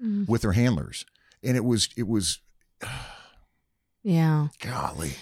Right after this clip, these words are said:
Speaker 1: Well, I mean, if you think about it, that officer, it's no different than him losing a human partner. That was his partner.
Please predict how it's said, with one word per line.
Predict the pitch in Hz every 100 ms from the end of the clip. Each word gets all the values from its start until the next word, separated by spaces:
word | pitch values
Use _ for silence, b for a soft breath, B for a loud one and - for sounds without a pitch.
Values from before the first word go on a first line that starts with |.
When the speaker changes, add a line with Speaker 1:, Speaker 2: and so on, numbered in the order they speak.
| B
Speaker 1:
Well, | 269 269 -
I | 226
mean, | 226
if | 220
you |
think | 220 254
about | 240 180
it, | 165
that | 175 -
officer, | 190 208 208 160 147 139 -
it's | 185 -
no | 196 202
different | 151 - 165
than | 165 156
him | 160 151
losing | 156 175 160 139 143 - _ -
a |
human | 160 240 233 185
partner. | - 220 - - - _ _
That | - 262
was | 262
his | 240
partner. | - 254 294 226 -